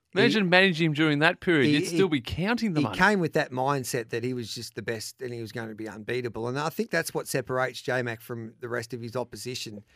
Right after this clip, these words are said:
Speaker 2: And Guesty, you can correct me if I'm wrong, but he's just got that, he's got that beast mode about him. Like, you, when you listen to the greats of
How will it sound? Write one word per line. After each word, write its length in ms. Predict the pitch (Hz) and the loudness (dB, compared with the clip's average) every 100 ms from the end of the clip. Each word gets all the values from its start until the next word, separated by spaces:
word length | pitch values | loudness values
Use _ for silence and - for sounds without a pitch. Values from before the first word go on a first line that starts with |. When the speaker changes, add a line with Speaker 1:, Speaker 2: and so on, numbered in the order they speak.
| _ _ | _ _
Speaker 2:
And 140 | 123 | -6
Guesty, 300 | 120 131 - | 0 0 -2
you 180 | 127 143 | -6 -6
can 120 | 131 123 | -6 -8
correct 260 | - 139 | -6 -4
me 80 | 127 | -4
if 120 | 117 | -6
I'm 140 | 120 117 | -6 -2
wrong, 240 | 139 127 | -2 -2
but 160 | 120 117 _ _ _ _ _ _ | -4 -6 _ _ _ _ _ _
he's 220 | 139 143 - | -4 -4 -2
just 180 | 185 185 | -2 0
got 180 | 180 147 | -2 0
that, 200 | 131 123 | -2 -2
he's 260 | _ 131 113 | _ -8 -6
got 200 | - 170 | 0 0
that 240 | 135 110 - | 0 -6 0
beast 280 | 143 147 143 | 2 2 -2
mode 220 | 131 123 | 0 0
about 320 | 113 120 113 | 0 0 0
him. 200 | 117 117 | 0 -2
Like, 280 | 117 123 - | -4 -6 -4
you, 100 | 165 | -4
when 180 | 180 160 | -2 0
you 120 | 139 | 0
listen 280 | 131 151 143 | -2 -4 -6
to 120 | - | -6
the 80 | 117 | -8
greats 440 | 107 127 139 - | -2 0 0 -4
of 120 | 113 | -14